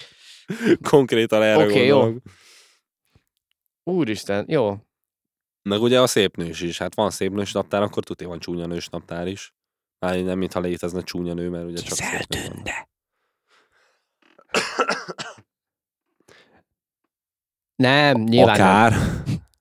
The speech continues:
Speaker 2: Nem.
Speaker 1: Nem, Giselle Tünde, légy színe,
Speaker 2: De az a
Speaker 1: perelj.
Speaker 2: nem, persze, semmi baj nincs
Speaker 1: Bocsánat,
Speaker 2: vele.
Speaker 1: légy színe, pereljen, néni.
Speaker 2: <laughs> De ez tök relatív, hogy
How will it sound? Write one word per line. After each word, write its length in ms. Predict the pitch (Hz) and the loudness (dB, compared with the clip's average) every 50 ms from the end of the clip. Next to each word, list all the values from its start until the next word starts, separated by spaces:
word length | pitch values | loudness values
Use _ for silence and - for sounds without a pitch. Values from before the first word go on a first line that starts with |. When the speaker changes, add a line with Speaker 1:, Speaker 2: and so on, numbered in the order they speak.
| _ _ _ _ _ _ - - - - _ | _ _ _ _ _ _ -20 -20 -20 -20 _
Speaker 2:
Nem. 420 | - 107 107 110 113 110 110 113 - _ _ _ _ 143 - - _ | 0 2 2 4 4 2 0 -4 -10 _ _ _ _ -16 -16 -14 _
Speaker 1:
Nem, 500 | - 90 87 85 85 90 90 87 87 80 - _ | 0 2 2 4 4 4 4 4 2 0 -2 _
Giselle 300 | - 90 - 90 87 85 | -6 -2 2 2 2 2
Tünde, 240 | - 92 95 90 | 0 -2 -2 0
légy 200 | 87 90 90 85 | -2 -2 -4 -4
színe, 160 | - - 87 87 | 0 0 2 2
Speaker 2:
De 60 | - - | 4 6
az 140 | - 202 | 6 6
a 20 | - | 6
Speaker 1:
perelj. 180 | - - 87 - _ | 4 2 0 -6 _
Speaker 2:
nem, 320 | - 120 117 123 131 127 | -2 0 2 2 2 2
persze, 260 | 117 117 110 - - 107 | 2 2 0 0 -2 -2
semmi 240 | - - 110 104 | 0 0 2 2
baj 120 | 101 98 101 | 2 2 2
nincs 120 | 98 95 92 | 2 2 2
Speaker 1:
Bocsánat, 280 | 101 95 90 87 - | 2 2 2 0 0
Speaker 2:
vele. 120 | - 95 92 | 2 2 2
Speaker 1:
légy 100 | 90 - | 2 0
színe, 220 | - - 95 87 | -2 -2 -2 0
pereljen, 720 | - - 90 87 87 85 87 87 85 85 87 85 90 _ _ _ _ _ | 0 0 0 0 0 0 0 -2 -2 -4 -6 -8 -12 _ _ _ _ _
néni. 440 | - - 85 85 85 82 82 - _ _ - - - - - 180 180 190 160 156 147 139 - 123 - - - | -10 -8 -6 -6 -6 -6 -8 -12 _ _ -10 -8 -4 2 2 4 4 4 4 4 4 2 2 0 -2 -4 -10
Speaker 2:
<laughs> 1200 | - 165 - _ _ _ _ - - _ _ - - - - - - - - 104 98 - _ _ | -14 -16 -16 _ _ _ _ -20 -20 _ _ -20 -18 -18 -18 -20 -14 -12 -10 -10 -10 -12 _ _
De 80 | - - | -2 0
ez 140 | 117 107 - | 0 2 4
tök 220 | - 240 - - | 4 4 4 4
relatív, 560 | 143 120 98 98 92 92 - 95 98 101 95 | 2 2 4 2 0 0 -2 -2 -2 -2 -2
hogy 280 | - - 110 107 95 | 0 0 0 0 -2